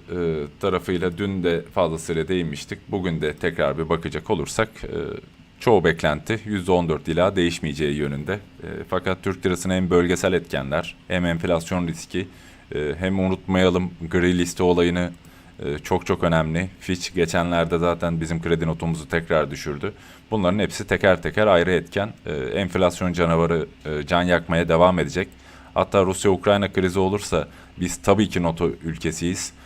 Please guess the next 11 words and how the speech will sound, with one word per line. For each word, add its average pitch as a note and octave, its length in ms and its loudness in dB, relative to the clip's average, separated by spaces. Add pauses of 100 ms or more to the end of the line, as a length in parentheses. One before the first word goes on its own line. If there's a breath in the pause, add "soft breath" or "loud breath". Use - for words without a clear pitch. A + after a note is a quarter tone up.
(300 loud breath)
E, - 60 -4 (240)
tabii G2 260 2
ki F#2 120 -4
her F2+ 360 6
bir - 360 -2 (140)
evladımızın, E2+ 760 2
her E2 260 2
bir D#2+ 80 -4
Mehmetçiğin D#2+ 680 -2
kanı, D#2+ 380 -2 (400 loud breath)
e, D2+ 60 -4